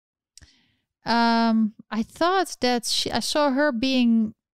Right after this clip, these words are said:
f-, pro-Biden. Maybe because Trump was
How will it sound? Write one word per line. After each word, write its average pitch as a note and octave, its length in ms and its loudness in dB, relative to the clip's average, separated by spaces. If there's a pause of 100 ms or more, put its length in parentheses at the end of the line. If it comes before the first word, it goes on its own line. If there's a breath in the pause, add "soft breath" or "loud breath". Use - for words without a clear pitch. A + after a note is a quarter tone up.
(120)
f-, - 160 -18 (120)
pro-Biden. A#3 840 0 (1300)
Maybe C#4+ 240 2
because B3+ 380 -2
Trump A3+ 400 0
was G#3 340 0